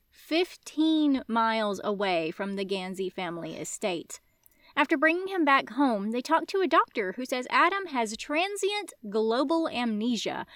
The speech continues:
but really it's Cabe's water messing with his head. Gansey's family gives Adam stuff without really giving him stuff, including a car.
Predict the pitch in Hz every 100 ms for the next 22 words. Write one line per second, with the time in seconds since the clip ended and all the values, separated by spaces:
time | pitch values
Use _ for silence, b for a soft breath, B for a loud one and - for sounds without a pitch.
0 | B - 285 359 571 494 480 453 381 403
1 | - - - - 339 349 349 269 220 175
2 | 226 175 180 202 262 285 262 220 220 214
3 | - 196 151 160 - _ _ b b b
4 | b b 247 277 294 370 - 262 226 233
5 | 254 196 202 220 226 190 185 208 214 196
6 | 156 214 214 220 247 226 202 196 202 202
7 | 185 180 - - - - - _ 302 302
8 | 466 494 330 320 349 - _ _ 349 370
9 | - - - - 359 349 339 208 -